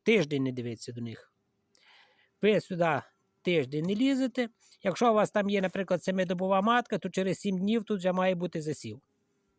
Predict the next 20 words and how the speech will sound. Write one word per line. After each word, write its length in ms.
Шести-семидобова 1000
матка, 320
то 100
у 40
вас 100
буде 300
засів. 360
От 200
рахуйте, 420
яка 240
у 20
вас 140
там 180
матка, 440
щоб 240
так 180
було 220
десь 180
дванадцятий 560
день 260